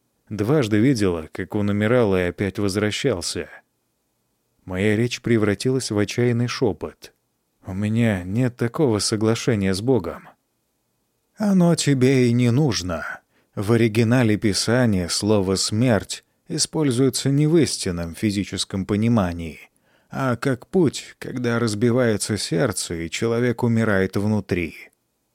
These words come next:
Он страдает, он терпит боль".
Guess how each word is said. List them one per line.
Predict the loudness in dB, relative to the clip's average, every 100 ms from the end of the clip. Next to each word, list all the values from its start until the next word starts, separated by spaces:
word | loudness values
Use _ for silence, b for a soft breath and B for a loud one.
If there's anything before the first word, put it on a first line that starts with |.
| _ _ _ -8
Он | -4 -2
страдает, | -2 -2 0 2 2 0 -2 -10 -20 -20 _ _ _ _ _
он | -4 -2 0
терпит | 2 0 2 -2 0
боль". | 2 4 2 -2